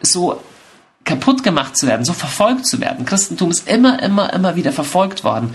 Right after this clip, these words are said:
wird auch heute noch in extrem vielen Ländern verfolgt. Aber diese Faszination von der Person Jesu ist ungebremst. Es könnte sein,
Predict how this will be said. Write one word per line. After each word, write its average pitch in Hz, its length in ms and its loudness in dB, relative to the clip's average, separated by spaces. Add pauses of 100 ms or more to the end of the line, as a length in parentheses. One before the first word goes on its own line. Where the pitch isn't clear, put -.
(160)
wird - 180 -2
auch - 160 -2
heute 185 260 2
noch 131 140 2
in 131 80 0
extrem 165 480 0
vielen 156 260 0
Ländern 135 300 2
verfolgt. 123 560 0 (360)
Aber 131 180 0
diese 143 260 0
Faszination 147 920 0
von 170 200 -4
der 139 80 2
Person 175 720 -2
Jesu 202 580 2 (400)
ist - 260 0
ungebremst. 139 800 2 (440)
Es - 180 0
könnte 240 380 2
sein, 160 560 0